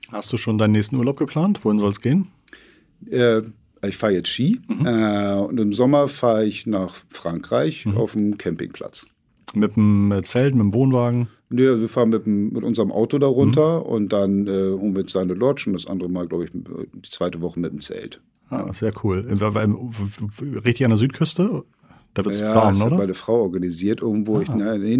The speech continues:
Speaker 2: nee, nicht an der Südküste, irgendwo in der
Speaker 1: Okay.
Speaker 2: Bretagne irgendwo.
Speaker 1: Okay,
Speaker 2: Ja.
Speaker 1: toll. Das klingt auf jeden Fall sehr gut. Bin ja seit ein paar Jahren auch großer Campingfreund. Ähm, toll. Ich glaube, ach so, ähm,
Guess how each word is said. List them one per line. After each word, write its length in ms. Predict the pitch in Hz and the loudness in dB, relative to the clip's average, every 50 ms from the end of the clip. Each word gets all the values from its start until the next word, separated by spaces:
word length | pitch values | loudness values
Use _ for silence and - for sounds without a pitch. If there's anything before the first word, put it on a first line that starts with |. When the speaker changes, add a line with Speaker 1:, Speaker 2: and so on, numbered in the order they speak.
| 135 143 151 | 6 6 6
Speaker 2:
nee, 120 | 147 135 | 6 4
nicht 160 | 139 143 143 | 2 2 2
an 40 | 131 | 2
der 80 | 123 107 | 0 0
Südküste, 460 | 107 101 - - 92 - - - 78 | -2 -4 -6 -6 -8 -8 -6 -4 -4
irgendwo 240 | 73 123 127 127 127 | -2 0 0 0 0
in 40 | 117 | 0
der 80 | 104 | 0
Speaker 1:
Okay. 80 | 110 92 | 0 -2
Speaker 2:
Bretagne 340 | 95 - - 76 64 60 52 | -2 -4 -6 -10 -10 -10 -10
irgendwo. 380 | 50 50 50 50 52 60 - - _ _ _ - 151 | -10 -12 -14 -14 -14 -14 -14 -16 _ _ _ -8 -8
Speaker 1:
Okay, 280 | 135 110 - - 101 92 - _ _ - | -8 -8 -6 -8 -10 -10 -10 _ _ -8
Speaker 2:
Ja. 140 | 98 95 | -8 -6
Speaker 1:
toll. 220 | 95 - 98 98 95 - _ - | -6 -6 -6 -8 -8 -12 _ -12
Das 100 | - - | -4 2
klingt 180 | 127 135 135 | 2 4 6
auf 60 | 131 | 6
jeden 100 | 123 123 | 4 4
Fall 80 | 117 120 | 4 4
sehr 140 | 113 117 110 | 4 4 4
gut. 280 | 107 104 - - - | 4 2 0 -4 -6
Bin 140 | - 113 104 | -4 0 2
ja 220 | 104 104 101 101 - - - - - - - | 4 4 2 0 -2 -10 -20 -20 -20 -14 -6
seit 200 | - 107 101 101 | -2 0 0 0
ein 60 | 107 | 0
paar 160 | - - 104 | 0 2 2
Jahren 160 | 98 98 101 | 2 2 2
auch 100 | 101 98 | 0 -2
großer 260 | - - 98 - 98 92 | 0 -2 0 0 0 -2
Campingfreund. 600 | - 101 90 - 90 87 - - 90 87 85 - _ - - - - - - - - - - - - - | -2 -4 -4 -4 -6 -8 -6 -6 -6 -6 -8 -12 _ -20 -18 -16 -14 -12 -12 -12 -10 -12 -12 -8 0 4
Ähm, 640 | 113 110 110 110 110 110 107 107 107 107 107 107 101 - - _ _ - | 4 6 6 6 6 6 6 6 6 4 4 2 0 -6 -16 _ _ -2
toll. 280 | - 247 262 226 - - - | 0 2 2 2 0 -2 -6
Ich 140 | 277 139 - - | -12 -10 -6 0
glaube, 540 | - 104 113 123 131 135 135 131 131 135 - | 4 4 6 6 6 6 4 4 4 2 2
ach 80 | - 120 | 0 0
so, 260 | - 208 202 160 - - - - - _ _ - | 4 4 4 4 2 -2 -12 -20 -20 _ _ -6
ähm, 840 | - 127 127 127 123 123 127 123 123 123 123 123 123 123 123 113 104 | 0 2 4 4 6 6 6 6 6 6 4 4 4 2 2 0 -2